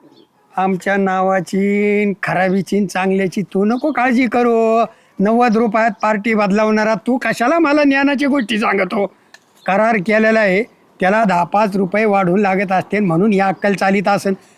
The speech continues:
मी जाल्या बघन ना, तुमचं घरचं झालं थोडं आणि लागले बाहेर लागायला, म-, म-, शहाणपणा करायला.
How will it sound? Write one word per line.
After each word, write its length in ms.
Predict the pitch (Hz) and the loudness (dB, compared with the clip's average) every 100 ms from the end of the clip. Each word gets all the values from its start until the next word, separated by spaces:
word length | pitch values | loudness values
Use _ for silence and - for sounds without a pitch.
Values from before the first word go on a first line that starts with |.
| - | -4
मी 280 | 208 262 277 | 0 2 2
जाल्या 300 | 247 262 285 | 2 4 2
बघन 280 | 285 254 269 | 2 2 2
ना, 460 | 269 277 277 269 233 - - - - | 2 2 2 2 -2 -8 -20 -20 -6
तुमचं 380 | 208 226 202 269 | -2 0 0 0
घरचं 460 | 233 196 202 262 285 | 2 0 0 0 2
झालं 280 | 220 226 277 | 2 2 0
थोडं 600 | - 208 262 302 320 294 - - _ _ - | -2 0 2 2 2 0 -4 -14 _ _ -8
आणि 260 | 185 262 254 | -4 0 0
लागले 320 | 247 254 294 | 0 0 0
बाहेर 340 | 262 208 254 | 0 0 0
लागायला, 580 | 262 254 247 254 247 240 | 2 2 2 2 2 0
म-, 320 | 196 202 196 | 0 0 0
म-, 300 | 202 202 190 175 | 0 0 -2 -2
शहाणपणा 440 | 226 208 208 208 | -2 -2 -2 -2
करायला. 460 | 208 208 202 196 | 0 0 0 0